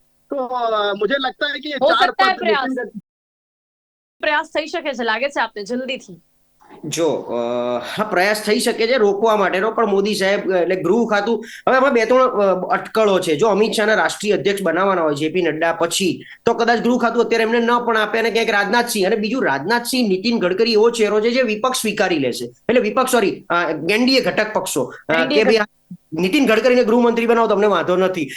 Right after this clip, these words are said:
Speaker 3: નહીંતર પછી અમને આપો તમે. એટલે કદાચ નીતિન ગડકરી કે રાજનાથસિંહનું નામ પણ અહીંયા આવી શકે છે.
Speaker 2: જી, બિલકુલ. હવે જોવાનું રહેશે કે ખાસ સૌ કોઈની નજર એના પર પણ છે કે અમિત શાહને ફરી એક વખત આ ગૃહ ખાતો મળે છે કે કેમ. અ, તો ત્યારે સમય અહીંયા સમાપ્ત થાય છે. પ્રશાંત છે, અજયજી, આપ બંને મારી સાથે ચર્ચામાં જોડાયા તે બદલ આપનો ખૂબ ખૂબ આભાર.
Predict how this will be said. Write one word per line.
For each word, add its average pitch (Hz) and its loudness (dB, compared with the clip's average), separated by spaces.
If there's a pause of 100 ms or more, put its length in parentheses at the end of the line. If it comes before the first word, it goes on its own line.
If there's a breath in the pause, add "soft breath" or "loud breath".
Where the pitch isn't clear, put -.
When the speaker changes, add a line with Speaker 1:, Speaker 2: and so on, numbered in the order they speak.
(120)
Speaker 3:
નહીંતર 202 0
પછી 214 0
અમને 208 2
આપો 156 0
તમે. 120 -2
એટલે 180 -4
કદાચ 233 0
નીતિન 202 -2
ગડકરી 190 0
કે 254 0
રાજનાથસિંહનું 208 0
નામ 180 2
પણ 202 -2
અહીંયા 196 2
આવી 151 -2
શકે 131 -8
છે. - -10 (300)
Speaker 2:
જી, 262 0
બિલકુલ. 262 0
હવે 254 2
જોવાનું 285 0
રહેશે 277 -2
કે 330 -12
ખાસ 277 -2 (420)
સૌ 254 -2
કોઈની 269 -6
નજર 240 -2
એના 233 -2
પર 233 -4
પણ 233 -6
છે 240 -4
કે 240 -6
અમિત 214 -4
શાહને 233 -6
ફરી 226 -2
એક 226 -8
વખત 226 -4
આ 214 0
ગૃહ 220 -6
ખાતો 220 -4
મળે 208 -4
છે 220 -8
કે 220 -4
કેમ. 247 0 (420 loud breath)
અ, 220 4
તો 240 -6
ત્યારે 262 2
સમય 269 -4
અહીંયા 277 -2
સમાપ્ત 262 -2
થાય 269 -2
છે. 320 -8
પ્રશાંત 262 -6
છે, 269 -2
અજયજી, 254 -4
આપ 240 0
બંને 233 -6
મારી 233 -2
સાથે 233 -6
ચર્ચામાં 233 -4
જોડાયા 226 0
તે 285 -4
બદલ 214 -2
આપનો 208 -4
ખૂબ 202 -14
ખૂબ 190 -6
આભાર. 175 -12